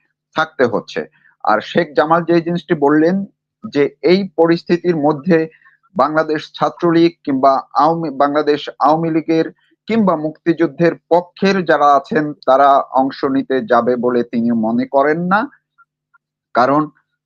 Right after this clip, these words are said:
গত তেরো মাসে মুক্তিযুদ্ধের বিরুদ্ধে এই চক্রটি ছাত্রদল, ছাত্র শিবির, এমনকি বাম অনেক সংগঠনগুলো অর্থাৎ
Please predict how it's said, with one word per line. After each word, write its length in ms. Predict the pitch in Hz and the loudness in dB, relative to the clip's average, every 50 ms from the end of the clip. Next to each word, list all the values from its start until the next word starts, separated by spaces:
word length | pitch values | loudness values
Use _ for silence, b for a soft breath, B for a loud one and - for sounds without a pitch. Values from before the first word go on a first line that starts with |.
| _ - | _ -2
গত 180 | 120 127 123 147 147 143 139 - _ | -2 0 2 2 2 2 0 -2 _
তেরো 240 | - 151 156 175 180 | 0 2 2 2 0
মাসে 360 | 175 170 170 - - 175 170 175 175 165 - _ _ _ _ - | 0 -2 -2 -2 -2 0 0 0 0 -2 -6 _ _ _ _ -4
মুক্তিযুদ্ধের 1000 | 120 143 139 - _ _ 165 156 135 165 156 143 _ - 165 175 165 165 165 165 | -4 -4 -4 -6 _ _ -2 0 0 -2 -4 -4 _ -6 -2 -2 -2 -2 -4 -6
বিরুদ্ধে 600 | 156 127 107 147 160 196 196 165 123 - 160 160 156 160 151 - _ _ _ _ _ _ _ _ | -8 -4 -2 -2 0 0 -2 -4 -4 0 2 2 2 2 0 -4 _ _ _ _ _ _ _ _
এই 180 | - 151 165 170 170 165 - _ | 0 2 2 2 2 0 -2 _
চক্রটি 520 | - 156 147 - - 156 151 151 151 151 156 156 143 - | 0 0 0 -2 -4 -6 -6 -4 -2 -2 -2 -2 -4 -6
ছাত্রদল, 560 | - - 143 143 - - 151 139 151 151 151 151 147 | -4 -4 -4 -4 -4 -8 -2 2 2 4 4 2 0
ছাত্র 280 | - - 160 - _ 147 | -2 -8 -8 -8 _ -16
শিবির, 320 | 147 - 156 143 156 156 151 | -10 -10 -4 -2 -2 0 0
এমনকি 420 | 147 180 240 240 - - - - - - _ _ _ _ _ _ _ _ _ _ _ | 0 0 0 0 -2 -4 -6 -8 -8 -10 _ _ _ _ _ _ _ _ _ _ _
বাম 260 | - 151 175 180 185 185 190 185 180 - - | -2 0 0 0 0 -2 -4 -4 -6 -2 0
অনেক 260 | 147 160 170 185 180 - | 0 2 2 0 -4 -4
সংগঠনগুলো 680 | - - 156 156 160 160 151 160 151 151 139 143 139 135 | -4 -2 -2 2 2 0 0 0 -4 -4 -2 0 2 2
অর্থাৎ 260 | 131 - - 135 | 2 2 0 -2